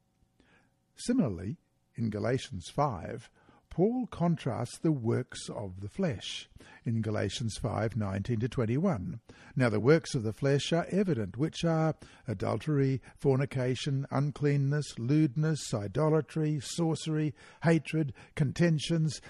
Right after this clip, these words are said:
jealousies, outbursts of wrath, selfish ambitions, dissensions, heresies, envy, murders, drunkenness, revelries, and the like, of which I tell you beforehand,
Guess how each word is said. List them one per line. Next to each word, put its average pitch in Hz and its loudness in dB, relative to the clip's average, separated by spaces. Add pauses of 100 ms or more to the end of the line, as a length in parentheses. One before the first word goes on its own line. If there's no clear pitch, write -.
jealousies, 165 4 (240)
outbursts 165 2
of 139 0
wrath, 147 0 (200)
selfish 170 2
ambitions, 160 2 (160)
dissensions, 160 2 (160)
heresies, 165 2 (240)
envy, 165 4 (240)
murders, 165 6 (160)
drunkenness, 165 2 (160)
revelries, 139 4
and 160 6
the 175 4
like, 170 0
of 135 0
which - 0
I 180 4 (160)
tell 208 2
you 202 4
beforehand, 127 -2